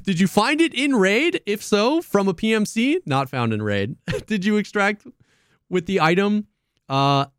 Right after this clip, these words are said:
did you survive? Did you get two hundred X P? Or did you spend seven or more minutes in the raid?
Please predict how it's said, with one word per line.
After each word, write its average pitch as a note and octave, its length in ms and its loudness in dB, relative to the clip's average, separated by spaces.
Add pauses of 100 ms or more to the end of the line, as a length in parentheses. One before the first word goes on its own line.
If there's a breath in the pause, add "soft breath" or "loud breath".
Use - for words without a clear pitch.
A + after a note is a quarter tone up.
(120)
did E3 220 0
you F3+ 80 2
survive? D3 720 2 (340)
Did E3 220 0
you E3+ 80 2
get G3 280 -2
two A3 180 -4
hundred F#3+ 260 2
X E3 200 -2
P? D3 460 0
Or A#3 280 0
did G#3 180 -4
you G3+ 100 0
spend G#3+ 400 -2
seven G#3+ 400 0
or G3 140 2
more F#3 220 -2
minutes E3+ 340 -2
in D#3+ 80 -4
the C#3 100 -2
raid? B2 420 -2